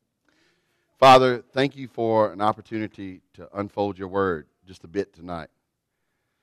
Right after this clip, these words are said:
Here in the coming weeks and months at East Rock, we ask you to make us people who passionately walk with you.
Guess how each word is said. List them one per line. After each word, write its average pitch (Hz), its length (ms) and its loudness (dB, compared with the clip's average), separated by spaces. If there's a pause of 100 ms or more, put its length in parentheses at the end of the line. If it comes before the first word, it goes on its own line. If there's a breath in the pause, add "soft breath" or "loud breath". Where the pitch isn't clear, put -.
(1500)
Here 151 480 2
in 117 100 -10
the 117 60 -6
coming 135 540 -2
weeks 127 380 -8
and 107 140 -12
months 117 360 -2
at 95 80 -20
East 113 240 -14
Rock, 90 400 -4 (960)
we 104 160 -6
ask 123 320 2
you 123 120 -14
to 107 80 -6
make 117 260 -4
us 110 240 -8
people 139 600 -16
who 107 200 -20
passionately 139 720 -6
walk 113 340 -2
with 87 180 -18
you. 95 320 -8